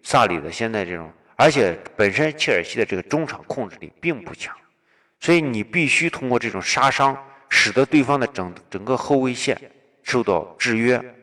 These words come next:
不然的话，你让他这种强烈的这种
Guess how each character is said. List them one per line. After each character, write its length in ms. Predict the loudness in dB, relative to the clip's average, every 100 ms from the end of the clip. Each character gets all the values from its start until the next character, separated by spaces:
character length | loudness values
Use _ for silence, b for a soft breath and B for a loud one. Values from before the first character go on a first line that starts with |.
| _ 2
不 80 |
然 120 | 4 4
的 80 |
话， 200 | 6 6
你 200 | 6 4
让 180 | -2 0
他 180 | 2 0 -2 -18 -20 _ _ _ _
这 140 | -2 0
种 240 | 0 -4 -6
强 320 | -4 -2 0
烈 160 | 2 2
的 100 | 2
这 140 | -2
种 180 | -10